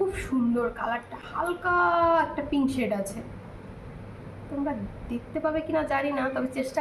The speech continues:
করছি দেখানোর। হুম, কতটা বেরিয়ে গেল বাবা, প্রোডাক্ট নষ্ট করতে খুব কষ্ট লাগে। এই দেখো, সাদা সাদা লাগছে না, একটা পিঙ্ক শেড আছে হালকা। হুম,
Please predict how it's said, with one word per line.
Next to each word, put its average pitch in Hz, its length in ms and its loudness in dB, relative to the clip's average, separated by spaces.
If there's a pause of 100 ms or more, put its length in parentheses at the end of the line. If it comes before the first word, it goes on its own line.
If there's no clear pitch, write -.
করছি 277 180 -2 (100)
দেখানোর। 214 420 0 (960)
হুম, 330 180 0 (380)
কতটা 262 360 -8
বেরিয়ে 214 280 -2
গেল 208 80 0 (100)
বাবা, 226 200 -2 (1300)
প্রোডাক্ট 262 400 -2
নষ্ট 247 180 -2 (100)
করতে 285 180 -6 (120)
খুব 359 100 0 (120)
কষ্ট 269 260 -4 (120)
লাগে। 302 200 2 (420)
এই 269 160 0
দেখো, 220 240 0 (420)
সাদা 254 220 0
সাদা 311 200 6
লাগছে 226 280 0
না, 339 60 4 (640)
একটা 302 220 0
পিঙ্ক 277 240 2
শেড 220 240 0
আছে - 200 -6
হালকা। 196 260 -6 (3750)
হুম, 320 240 0